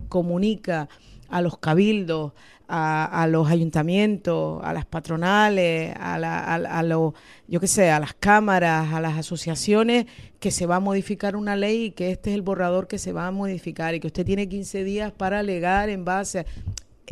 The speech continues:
es pur-, este, este servicio es puramente administrativo.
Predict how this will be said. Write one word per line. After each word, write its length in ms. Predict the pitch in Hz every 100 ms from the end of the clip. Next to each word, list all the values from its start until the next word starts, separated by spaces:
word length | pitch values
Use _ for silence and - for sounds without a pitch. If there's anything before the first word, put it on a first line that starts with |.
| - -
es 180 | 240
pur-, 340 | - - 269 277
este, 320 | 247 - 277
este 160 | 247 247
servicio 340 | 254 254 240
es 80 | 247
puramente 960 | - - 294 254 220 233 240 220 226 220 - _ _ -
administrativo. 1040 | 202 190 180 170 - 160 160 151 -